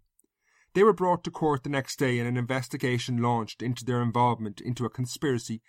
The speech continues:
to murder certain government officials and others. The description was vague and there was no mention of the Phoenix Park murders yet,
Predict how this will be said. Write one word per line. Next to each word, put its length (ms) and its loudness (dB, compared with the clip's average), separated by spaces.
to 80 -4
murder 320 2
certain 460 -2
government 400 -4
officials 600 -6
and 120 -6
others. 340 -2
The 60 -2
description 540 -2
was 140 -2
vague 460 -2
and 120 -2
there 40 4
was 120 2
no 160 2
mention 340 -2
of 80 -4
the 80 -8
Phoenix 460 -2
Park 340 -4
murders 400 -4
yet, 240 -4